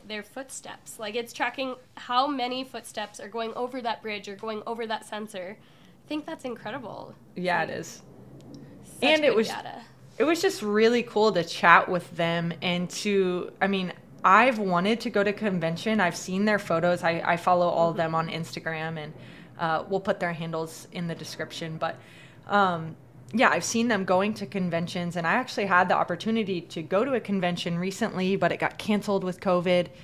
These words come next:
Speaker 2: Um, but that's something I
Speaker 1: Mm-hmm.
Speaker 2: really wanna do in twenty twenty-two, just to kinda see that vibe that Simon's talking about and how professional it is, and then to show up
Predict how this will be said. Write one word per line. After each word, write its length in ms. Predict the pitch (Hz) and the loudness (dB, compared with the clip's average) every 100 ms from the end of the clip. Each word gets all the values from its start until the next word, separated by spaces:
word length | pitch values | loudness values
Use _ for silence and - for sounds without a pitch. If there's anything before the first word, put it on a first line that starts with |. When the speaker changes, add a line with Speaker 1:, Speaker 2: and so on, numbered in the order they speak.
| - - | -20 -6
Speaker 2:
Um, 220 | 185 185 | 0 0
but 140 | 175 185 | 2 4
that's 200 | 185 214 | 4 2
something 260 | 214 214 175 | -2 0 0
I 40 | |
Speaker 1:
Mm-hmm. 80 | 170 | 2
Speaker 2:
really 200 | 196 196 | 2 2
wanna 200 | 180 170 | 0 -2
do 120 | 180 | -4
in 100 | 165 | -6
twenty 240 | - 170 | -6 -8
twenty-two, 600 | 165 180 165 - - 208 180 | -6 -6 -6 -8 -4 -2 -2
just 200 | 180 - | -6 -8
to 60 | |
kinda 280 | 220 196 175 | -6 -4 -4
see 260 | - - 202 | -6 -4 0
that 240 | 175 - | 0 0
vibe 300 | 165 165 180 | 2 2 2
that 160 | 170 - | -2 -4
Simon's 440 | 175 165 165 - | -4 -4 -4 -8
talking 440 | - 170 160 180 165 | -2 -2 -2 -4 -4
about 420 | 160 156 151 - | 0 0 0 -4
and 300 | 170 160 160 - - - - - - | -6 -6 -8 -14 -20 -20 -20 -20 -8
how 560 | - 202 190 175 - - | 4 6 6 4 -2 -8
professional 720 | 233 208 - 226 - 202 185 | -8 -6 -2 -4 -2 -2 0
it 80 | 170 | 0
is, 280 | 170 165 - | 0 -2 -4
and 240 | 185 180 190 | -4 -2 0
then 240 | 220 220 | 2 0
to 240 | 220 190 | 0 -4
show 360 | 165 - 202 190 | -4 -2 0 2
up 240 | 175 - | 0 -2